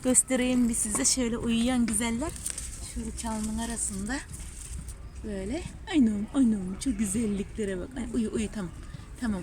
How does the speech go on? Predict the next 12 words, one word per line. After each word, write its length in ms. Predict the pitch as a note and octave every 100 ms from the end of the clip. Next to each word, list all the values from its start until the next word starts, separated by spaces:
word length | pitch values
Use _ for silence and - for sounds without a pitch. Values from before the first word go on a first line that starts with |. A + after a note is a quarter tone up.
| G3+
uyuyun. 260 | G3 F3 - - - - - - -
Uyuyun, 280 | A3+ B3 A3 B3
uyuyun, 260 | B3 A#3
uyuyun, 320 | B3 A#3 A3
uyuyun. 220 | A#3 C#4 F#4 - - - - - - -
Şurada 260 | A#3+ A3+ G#3
var. 160 | G3 C4 - - - - - - - - - - - - -
Bir 180 | - G#3
tane 180 | G3 G#3
şurada 360 | - G3 F3 F3+
uyuyor 140 | E3+ F3+
arkadaşlar. 480 | - - - - C4